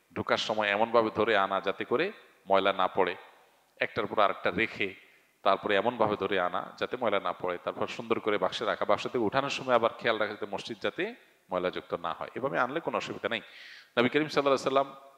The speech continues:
তার আমলে যে জুতো ছিল সেটা আজকালকার জুতোর মতো না, অনেকটা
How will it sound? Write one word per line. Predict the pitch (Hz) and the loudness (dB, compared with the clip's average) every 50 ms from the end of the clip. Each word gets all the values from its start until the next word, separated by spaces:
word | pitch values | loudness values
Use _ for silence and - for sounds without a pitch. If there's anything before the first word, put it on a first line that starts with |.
| _ _ _ _ _ _ _ _ _ _ _ _ _ | _ _ _ _ _ _ _ _ _ _ _ _ _
তার | 123 123 123 | 6 6 8
আমলে | 117 120 117 123 135 139 131 127 | 8 6 6 6 4 4 4 2
যে | 123 113 - | 0 0 2
জুতো | 123 127 - 156 135 | 0 2 2 2 2
ছিল | - - 123 107 90 82 | 2 0 2 2 2 0
সেটা | - - - 85 76 | 0 0 -2 -2 0
আজকালকার | 113 113 - - - 139 131 - 143 123 107 | 0 -2 -4 -2 -4 -4 -2 0 -2 -2 -2
জুতোর | 113 110 - 107 95 | -2 0 0 0 0
মতো | 92 90 - 95 | 0 0 -2 0
না, | 87 87 85 - - - - - _ _ _ _ _ - - - - - _ - | -2 -2 -6 -6 -14 -20 -20 -20 _ _ _ _ _ -20 -20 -20 -20 -18 _ 4
অনেকটা | 117 120 117 - 127 | 4 4 4 2 -2